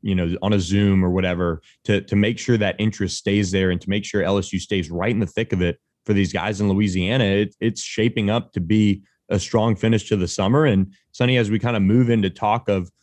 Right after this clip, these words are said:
the updated rankings, uh, from twenty-four seven Sports, the new top two four seven, um, you know, the haters are probably gonna have a bone to pick with us at, uh, over something, I'm sure. But twenty-four seven was pretty good to L S U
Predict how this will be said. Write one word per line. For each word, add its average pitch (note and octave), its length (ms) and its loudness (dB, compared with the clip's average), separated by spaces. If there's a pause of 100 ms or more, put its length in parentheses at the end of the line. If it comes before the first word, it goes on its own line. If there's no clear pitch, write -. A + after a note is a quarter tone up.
(160)
the G#2+ 60 -2
updated G#2 480 2
rankings, G2 800 0
uh, F2+ 240 -2
from F#2+ 180 -2
twenty-four G#2 380 0
seven G#2 260 0
Sports, A2 440 0
the F2+ 80 -2
new F#2+ 140 2
top G2+ 300 -4
two G#2 160 -2
four G#2 180 2
seven, G#2+ 480 2 (680)
um, F2 420 -2 (180)
you F2 140 -2
know, D#2+ 120 -2
the D2+ 140 -4
haters G#2+ 580 0 (320)
are F2 340 -2 (640)
probably E3 240 0
gonna F#3 160 2
have D3+ 220 0
a B2+ 40 2
bone A2 280 2
to C#3+ 60 -2
pick D#3 280 0
with B2+ 140 2
us D3 320 -2
at, G2+ 200 -4 (100)
uh, F#2+ 220 0
over G2+ 220 0
something, C3+ 400 0
I'm F#2+ 140 0
sure. C3+ 420 2 (440)
But G2+ 320 -2 (360)
twenty-four E3+ 340 0
seven E3 240 2
was A#2 140 2
pretty D#3+ 180 0
good C#3+ 220 2
to B2 40 4
L B2+ 160 4
S A2+ 160 -2
U B2 360 2